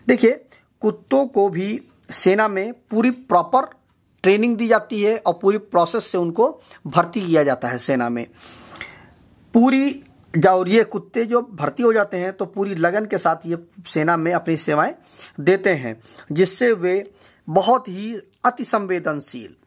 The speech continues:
जो कि बहुत ही अति संवेदनशील जगहों पर कुत्ते हम पहुंच जाते हैं और वहां पर वो काम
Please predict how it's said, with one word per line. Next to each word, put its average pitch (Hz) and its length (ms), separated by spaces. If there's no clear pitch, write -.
जो 151 220
कि 233 540
बहुत 180 300
ही 185 300
अति 165 440
संवेदनशील 151 2000
जगहों 185 380
पर 220 460
कुत्ते 196 320
हम 170 380
पहुंच 202 220
जाते 196 320
हैं 180 240
और 185 180
वहां 180 220
पर 180 180
वो 170 120
काम 185 280